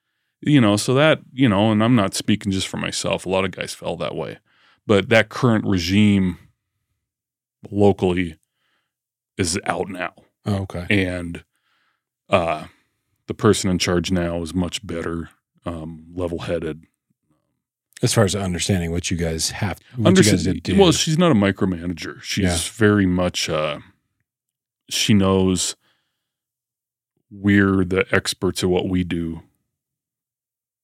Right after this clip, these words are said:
Speaker 1: She doesn't need to get involved in it, you know?
Speaker 2: Gotcha. Gotcha.
Speaker 1: So it, you know, it makes it really nice.
Speaker 2: Yeah.
Speaker 1: Um,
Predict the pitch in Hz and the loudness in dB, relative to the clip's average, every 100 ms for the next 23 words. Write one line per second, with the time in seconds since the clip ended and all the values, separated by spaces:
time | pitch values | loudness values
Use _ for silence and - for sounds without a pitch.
0 | _ _ - 104 87 90 85 87 85 82 | _ _ -4 0 0 -2 -4 -6 -8 -8
1 | - - - 78 73 - - 78 76 85 | -12 -16 -16 -16 -16 -18 -20 -16 -14 -8
2 | 90 80 - 82 - _ _ - 82 85 | -4 -4 -4 -10 -14 _ _ -12 -10 -10
3 | 87 - _ - 82 76 - 92 87 _ | -12 -14 _ -6 -6 -4 -6 -4 -6 _
4 | _ 104 98 87 90 87 - - 82 78 | _ -2 0 0 -4 -6 -8 -8 -8 -8
5 | 76 76 78 - - - 95 82 73 76 | -8 -8 -6 -8 -8 -6 -4 -4 -8 -14